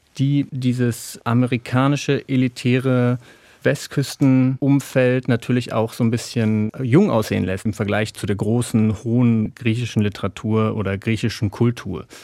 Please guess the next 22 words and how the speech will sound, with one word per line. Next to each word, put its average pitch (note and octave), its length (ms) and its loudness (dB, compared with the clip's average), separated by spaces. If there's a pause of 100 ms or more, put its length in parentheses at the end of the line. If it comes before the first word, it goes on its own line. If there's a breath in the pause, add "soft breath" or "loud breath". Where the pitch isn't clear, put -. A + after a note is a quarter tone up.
(220 loud breath)
Das - 300 -2
ist G2+ 140 -4
sicherlich B2 520 0
eine A#2 320 2
der A2 220 -2
Überlegungen, G#2+ 460 2
die G#2 100 -2
Fariña G2+ 380 0
da F#2+ 120 -4
bemüht G2 460 -4
hat. E2+ 220 -6 (160 soft breath)
Ich D3 120 -2
gebe D#3 140 0
Ihnen C#3+ 120 4
recht, C#3+ 340 -2
es B2+ 80 -2
ist C3 180 -2
sicherlich C#3+ 560 0 (180)
sehr B2+ 240 2
viel C3+ 400 2
Gepose C3+ 720 0
dabei, B2+ 760 2